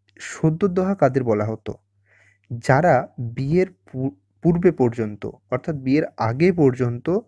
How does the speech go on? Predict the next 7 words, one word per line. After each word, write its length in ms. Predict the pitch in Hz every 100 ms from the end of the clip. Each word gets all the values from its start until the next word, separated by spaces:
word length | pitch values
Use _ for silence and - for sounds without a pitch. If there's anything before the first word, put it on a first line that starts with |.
| _ _ _
যারা 540 | - 127 131 135 139 131 - _ _ -
বিদ্যাচর্চা 680 | 127 135 131 147 143 - 143
করতেন, 400 | 120 - 151 202 _ _ _ -
তাদের 300 | 120 160 175
বলা 220 | 139 127
হতো 280 | 131 202 233
সদ্যোদহা। 720 | - - 135 127 113 104 98